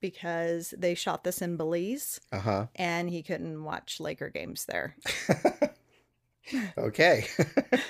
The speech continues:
Speaker 2: <laughs> Good enough reason, I
Speaker 1: Yeah,
Speaker 2: guess.
Speaker 1: that was, yeah, exact-, like, because it was gonna be in Belize and he couldn't do it. Um, they also considered, uh,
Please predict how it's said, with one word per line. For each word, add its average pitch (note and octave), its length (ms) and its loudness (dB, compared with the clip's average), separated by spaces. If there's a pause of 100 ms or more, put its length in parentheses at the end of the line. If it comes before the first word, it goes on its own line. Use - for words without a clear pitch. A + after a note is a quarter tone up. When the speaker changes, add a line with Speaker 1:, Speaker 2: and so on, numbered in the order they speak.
(120)
Speaker 2:
<laughs> - 880 -6
Good A2 200 4
enough C3 300 4
reason, D3 420 6
I D3+ 100 8
Speaker 1:
Yeah, G#3 260 10
Speaker 2:
guess. D#3+ 180 2
Speaker 1:
that F#3+ 200 8
was, G3 360 0
yeah, E3 240 0 (120)
exact-, F3+ 440 -2
like, F3 240 0
because E3+ 340 -2
it F3 80 0
was E3 100 -4
gonna F3 180 0
be E3+ 180 0
in D#3+ 100 -4
Belize D#3 400 -2
and - 100 -10
he D3+ 60 -8
couldn't E3 220 -8
do D3+ 160 0
it. - 160 -4 (340)
Um, F3 300 2
they F3 100 2
also G3+ 360 4
considered, F#3 840 0
uh, D#3+ 420 -2